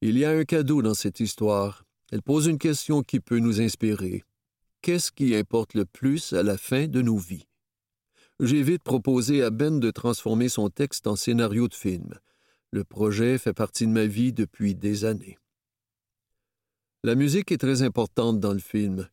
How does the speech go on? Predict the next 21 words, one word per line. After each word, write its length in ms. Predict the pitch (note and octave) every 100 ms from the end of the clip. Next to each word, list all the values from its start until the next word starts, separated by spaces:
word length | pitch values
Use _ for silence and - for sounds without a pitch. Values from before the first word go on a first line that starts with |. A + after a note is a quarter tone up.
| _ _
Comment 360 | - B2+ D3 C#3+
avez-vous 420 | A#2 A#2 G#2 B2+
trouvé 360 | A2 A2 A#2 B2+
les 120 | G#2+
chansons 540 | A2 G#2 - C#3+ D3
correspondant 720 | A#2 G#2 G#2 - A2 G2+ A#2
à 100 | A2
votre 540 | G2 F#2 B2 - - G#2
vision ? 520 | F#2+ G#2 F#2+ F2+ F#2 _ _ _ _ _ _ _ _ _ _ _ _ _ _ _ _ _
C'était 460 | - C3 F3+ F3
une 80 | C#3+
véritable 640 | C3+ C#3+ D3 B2+ E3 D#3
odyssée 560 | C3 A2 B2 - D3+ D#3
qui 180 | A#2+ A#2
a 80 | G#2+
duré 380 | A2 A2 C3
plusieurs 480 | B2 B2 A2 B2+ G#2+
années 320 | A#2 A#2 C3
avec 240 | G#2 G#2 -
l'auteur 400 | G2+ A2+ A2 G#2+
Ben 400 | G#2+ A#2 C3+